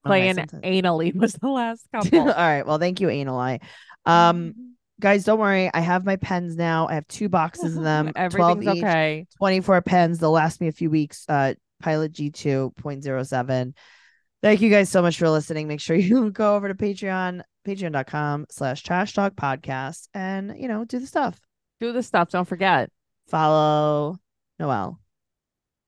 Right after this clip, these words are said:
Speaker 1: at Noe Girl on Instagram, Twitter, and TikTok. Follow me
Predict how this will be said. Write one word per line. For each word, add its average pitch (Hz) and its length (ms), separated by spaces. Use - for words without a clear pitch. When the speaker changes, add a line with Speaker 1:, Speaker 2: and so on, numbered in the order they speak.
Speaker 1:
at 165 140
Noe 139 200
Girl 117 340
on 135 120
Instagram, 123 420
Twitter, 120 180
and 107 120
TikTok. 147 340
Follow 185 260
me 160 240